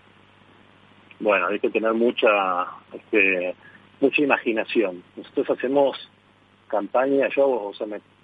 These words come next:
me trabajo en campañas de concientización desde el año dos mil siete, tengo cuarenta y tres años. Eh,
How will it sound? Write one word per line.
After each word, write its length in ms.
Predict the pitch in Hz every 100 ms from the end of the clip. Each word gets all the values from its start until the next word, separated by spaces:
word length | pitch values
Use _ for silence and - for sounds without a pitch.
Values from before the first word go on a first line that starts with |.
| - -
me 100 | 104
trabajo 340 | - 110 131 127
en 60 |
campañas 360 | 110 104 123 120
de 60 |
concientización 680 | 117 98 110 98 98 - 139
desde 120 | 120
el 60 | 113
año 180 | 120 110
dos 80 | 95
mil 240 | 117 113 - -
siete, 360 | 117 - 92 - _ - -
tengo 180 | 117 123
cuarenta 280 | 117 113 107
y 20 | 107
tres 200 | 123 101
años. 340 | 87 - - - - - - - -
Eh, 340 | 101 98 95